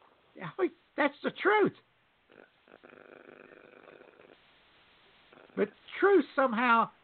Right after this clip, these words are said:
misses Mc-, McLennan County. Or at least it does in that courthouse.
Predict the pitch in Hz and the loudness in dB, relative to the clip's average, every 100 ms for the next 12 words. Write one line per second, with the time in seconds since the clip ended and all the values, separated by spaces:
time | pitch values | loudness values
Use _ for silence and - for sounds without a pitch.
0 | - 170 233 320 - 208 180 208 170 - | -16 -4 0 0 -2 -8 -8 -8 -10 -10
1 | - - _ _ _ _ _ 185 196 - | -18 -20 _ _ _ _ _ -10 -8 -2
2 | 247 233 208 - 240 208 143 - _ _ | 0 0 -2 0 2 2 0 -8 _ _
3 | _ _ _ _ - _ _ _ - - | _ _ _ _ -20 _ _ _ -20 -20
4 | - - - _ _ _ _ _ _ - | -20 -20 -20 _ _ _ _ _ _ -20
5 | - - 52 - - - - - - - | -20 -20 -20 -20 -20 -20 -20 -20 -20 -20
6 | - - 180 175 175 254 - 202 165 214 | -20 -6 -2 0 0 -2 -2 -6 -2 0
7 | 202 208 170 143 - 311 359 214 139 | 0 -2 -4 -4 0 2 2 2 0